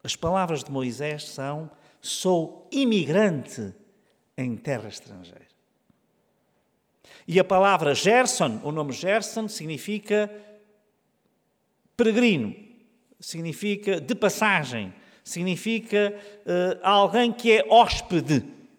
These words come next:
que não está na sua terra. Portanto, o filho de Moisés é o peregrino, é o hóspede, é o que está de passagem,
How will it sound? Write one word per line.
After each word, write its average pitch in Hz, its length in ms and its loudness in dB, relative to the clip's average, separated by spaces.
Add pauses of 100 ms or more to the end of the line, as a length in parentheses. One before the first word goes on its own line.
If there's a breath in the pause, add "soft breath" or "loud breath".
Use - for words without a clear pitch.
(200)
que 208 100 4
não 226 200 8
está 196 480 0
na 151 100 -4
sua 135 240 -6
terra. - 340 -12 (680)
Portanto, 135 440 -4
o - 20 -8
filho 180 500 -4 (220)
de 135 240 -8
Moisés 143 680 -4 (240 loud breath)
é 202 300 4
o 160 60 -10
peregrino, 123 600 -6 (380 soft breath)
é 151 180 2
o 160 140 0
hóspede, 170 480 4
é - 20 8
o 147 40 0
que - 80 -6
está 175 200 -2
de - 120 -12
passagem, 147 680 -8